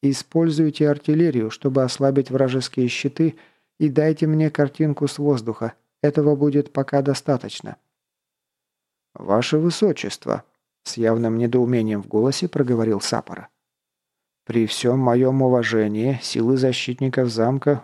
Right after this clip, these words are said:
уступают атакующим. Предлагаю выжечь хотя бы мелкие семьи,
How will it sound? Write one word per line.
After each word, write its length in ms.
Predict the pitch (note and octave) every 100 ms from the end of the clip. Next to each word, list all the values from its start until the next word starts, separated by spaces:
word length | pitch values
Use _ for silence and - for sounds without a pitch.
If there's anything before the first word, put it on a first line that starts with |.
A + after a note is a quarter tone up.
| -
уступают 640 | B2+ - A2+ C3+ E3 F#3+
атакующим. 720 | E3 B2+ B2 A2 F#2 - G1+ - _ _ _ _ _ _ _
Предлагаю 680 | B2 B2 B2 B2 C3+ C#3 D3
выжечь 480 | B2 C3+ C3+ D#3 -
хотя 400 | - B2 - C3
бы 160 | C3+
мелкие 480 | B2+ C3+ F3+ - G3+
семьи, 520 | D#3 - A2+ G#2 G#2